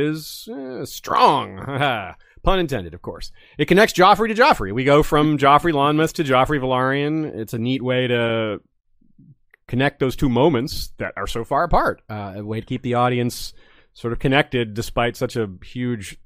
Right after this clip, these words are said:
amount of time passing. In this first scene, three of the four new adult actors are shown right away, too. So two of them right away, and then Alicent not long after. So you get to see them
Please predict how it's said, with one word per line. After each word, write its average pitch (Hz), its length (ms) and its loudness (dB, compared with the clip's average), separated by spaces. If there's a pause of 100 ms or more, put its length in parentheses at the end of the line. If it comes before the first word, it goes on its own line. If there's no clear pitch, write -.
(140)
amount 120 200 -6
of 110 60 -8
time 254 220 -4
passing. 113 460 -8 (580)
In 208 160 8
this 208 160 8
first 208 320 4
scene, 226 240 4
three 202 380 4
of 160 100 6
the 147 80 4
four 156 300 4
new 151 160 2
adult 139 320 0
actors 104 420 -6
are 98 140 -10
shown 92 400 -14
right 92 180 -12
away, 165 340 -2
too. - 280 -2 (280)
So 131 520 4
two 214 160 4
of 180 40 6
them 110 160 -2
right 156 160 4
away, 95 400 -6 (240)
and 123 160 -4
then 120 160 0
Alicent 113 600 -2 (260)
not 113 340 -8
long 113 280 -6
after. 143 480 0 (720)
So 127 560 0 (180)
you 139 120 -10
get 135 140 0
to 127 80 -4
see 143 260 0
them 123 440 0